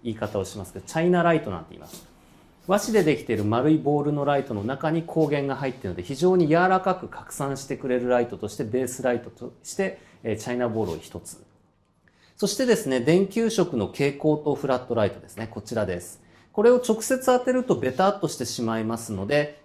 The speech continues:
えー、こちらをですね、壁に当てて反射させていきます。これで、えー、全体のほんわかした雰囲気を醸し出しているわけですね。そしてですね、今こちら置いてあるんですが、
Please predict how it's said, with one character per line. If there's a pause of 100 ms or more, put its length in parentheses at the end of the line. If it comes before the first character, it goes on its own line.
え
ー、
こ
ち
ら
を
で
す
ね、
壁
に
当
て
て
反
射
さ
せ
て
い
き
ま
す。 (340)
こ
れ
で、
え
ー、
全
体
の (180)
ほ
ん
わ
か
し
た
雰
囲
気
を
醸
し
出
し
て
い
る
わ
け
で
す
ね。 (440)
そ
し
て
で
す
ね、
今
こ
ち
ら
置
い
て
あ
る
ん
で
す
が、